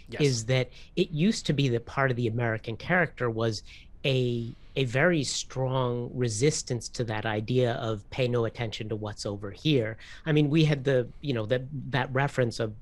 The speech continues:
Speaker 2: you know, pay no attention to the man behind the curtain. That comes from a movie that is now, what, like, seventy-ish years old, maybe a little
Speaker 1: Yep.
Speaker 2: more.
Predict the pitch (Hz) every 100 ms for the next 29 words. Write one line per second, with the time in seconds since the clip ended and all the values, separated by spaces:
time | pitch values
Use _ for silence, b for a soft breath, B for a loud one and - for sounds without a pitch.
0 | - 120 107 127 120 117 123 110 110 110
1 | 113 107 104 104 107 107 - - 127 160
2 | 196 170 - 139 120 127 139 135 113 B
3 | B B - 135 127 110 117 120 113 113
4 | 117 127 131 117 - - 127 143 147 156
5 | 151 - 131 135 131 113 113 139 156 117
6 | 120 123 123 127 123 120 120 143